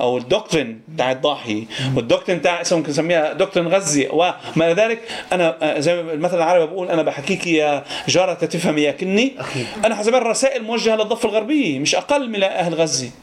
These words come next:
Speaker 1: مش أقل المقاومة في غزة، إنه اللي بيحدث غاد ممكن يحدث في رام الله، بدكم تفضلوا. واضح جدا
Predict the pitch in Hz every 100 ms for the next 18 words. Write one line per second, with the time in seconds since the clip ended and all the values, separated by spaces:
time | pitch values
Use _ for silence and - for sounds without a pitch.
0 | - - - 180 185 214 208 277 262 214
1 | 196 214 202 175 151 156 139 120 107 -
2 | - 170 202 - - - - 220 214 202
3 | 202 202 - - - 165 160 190 254 247
4 | 190 254 277 220 226 220 202 185 196 165
5 | 110 90 - - - - - - - -
6 | 170 226 294 294 208 127 101 - - -
7 | - - - 190 285 269 262 370 233 143